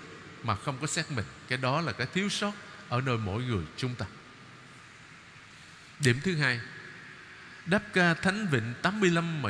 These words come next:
chúng ta vừa nghe một ca viên hát đó. Thí dụ như trong cái bài đọc một, sách Khôn Ngoan người ta được gán cho là Salomon là tác giả. Theo một cái thói quen hồi xưa, anh chị em,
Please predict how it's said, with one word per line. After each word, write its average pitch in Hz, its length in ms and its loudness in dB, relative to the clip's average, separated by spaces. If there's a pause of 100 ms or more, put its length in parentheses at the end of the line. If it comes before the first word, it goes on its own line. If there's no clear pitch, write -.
chúng 180 140 -2
ta 160 140 0
vừa 120 220 0
nghe 127 220 2
một 107 200 -2 (100)
ca 127 100 0
viên 120 240 0
hát 175 300 -2
đó. - 60 -12 (2750)
Thí 220 100 6
dụ 151 180 8
như 170 220 6
trong 170 400 0
cái 190 280 2 (300)
bài 123 140 6
đọc 117 220 0
một, 110 200 2 (1080)
sách 202 200 2 (100)
Khôn 170 240 4
Ngoan 160 220 4
người 113 100 2
ta 139 140 0
được 120 200 0 (140)
gán 196 360 4
cho 147 160 4
là 117 200 2
Salomon 147 680 0
là 101 140 0
tác - 280 -4
giả. 107 260 0
Theo 185 160 2
một 156 160 -4
cái 208 260 2 (120)
thói 220 120 0
quen 180 180 0
hồi 143 140 4
xưa, 180 260 4
anh 175 140 -2
chị 151 60 2
em, 156 80 0